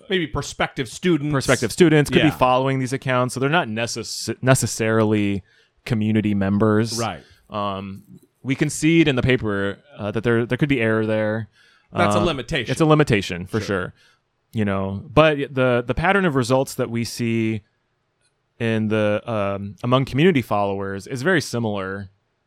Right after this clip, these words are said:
Speaker 2: to the pattern that we see among, uh, university account followers. The university account follower pattern in general is stronger, uh, than the community account followers.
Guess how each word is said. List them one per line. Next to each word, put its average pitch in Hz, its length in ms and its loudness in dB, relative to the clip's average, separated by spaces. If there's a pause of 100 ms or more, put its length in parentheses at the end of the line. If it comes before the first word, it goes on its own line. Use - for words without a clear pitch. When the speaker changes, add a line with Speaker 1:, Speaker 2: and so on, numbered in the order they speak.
Speaker 2:
to 117 100 -6
the 107 100 -8
pattern 101 300 -2
that 95 120 -8
we 101 80 -6
see 101 220 -8
among, 92 520 -8 (100)
uh, 104 80 -14
university 101 540 -4
account 95 300 -8
followers. 98 440 -6 (380)
The - 80 -4
university 147 460 4
account 120 260 -2
follower 107 680 -2 (600)
pattern 101 720 -2 (220)
in 104 120 -4
general 98 500 0
is 120 180 2
stronger, 101 760 -2 (640)
uh, 92 300 -10
than 98 200 -8
the 95 380 -10
community 107 360 0
account 120 320 -4
followers. 135 680 -2